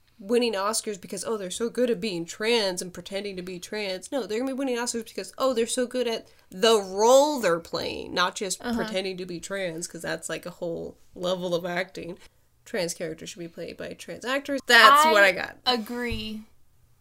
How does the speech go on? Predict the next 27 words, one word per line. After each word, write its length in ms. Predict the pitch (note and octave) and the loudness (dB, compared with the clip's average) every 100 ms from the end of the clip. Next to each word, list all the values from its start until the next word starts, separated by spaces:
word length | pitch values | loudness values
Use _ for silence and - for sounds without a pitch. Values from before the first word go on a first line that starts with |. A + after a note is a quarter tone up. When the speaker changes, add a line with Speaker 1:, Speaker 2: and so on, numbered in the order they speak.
| - | -6
Speaker 2:
that 280 | G#3+ G#3+ - _ - | -6 -6 -14 _ -16
trans 320 | - A3 G#3 | -10 -10 0
people 460 | - G#3+ - A3+ A3 | 2 2 -2 -12 -14
should 160 | - - | -16 -14
play 180 | B3 | -14
trans 300 | - - - | -14 -14 -16
people. 380 | - - - C4 - - - - - _ | -18 -20 -20 -20 -20 -20 -20 -20 -20 _
I 80 | A#3+ | -6
think 320 | A#3 C4+ B3+ | -4 -4 -4
we're 200 | B3 A#3 | -4 -2
in 280 | A3 G#3+ G#3 - - E3+ | -2 -4 -8 -16 -20 -16
a 60 | |
little 380 | A3+ A#3+ C4+ B3+ | -8 0 4 2
bit 260 | G#3+ A3+ A3 - - | 2 -8 -10 -18 -10
different 340 | - B3+ A3+ G#3 | -4 -4 -4 -6
neighborhoods 600 | G#3 G3+ G#3 A#3 C4 G#3+ | -6 -6 -10 -12 -12 -12
when 80 | G#3 | -14
it 100 | - | -14
comes 380 | B3 G3+ A3+ | -12 -10 -10
to 640 | - - A#3+ A3+ D2+ A#3 A#3 _ - _ _ _ _ _ _ - G#3+ | -10 -12 -10 -10 -12 -14 -18 _ -20 _ _ _ _ _ _ -10 -6
gay 220 | G#3 G#3 | -6 -8
people, 360 | - - - | -14 -16 -16
queer 240 | - - - | -18 -18 -20
people, 520 | - - - A#3+ A#3 _ _ _ _ _ _ _ _ _ _ _ - | -20 -20 -20 -16 -16 _ _ _ _ _ _ _ _ _ _ _ -10
uh, 260 | A3 A3 A3 _ - | -8 -6 -10 _ -14
playing 320 | - A3+ G#3+ | -8 -6 -8
other 320 | - - A#3 | -12 -12 -14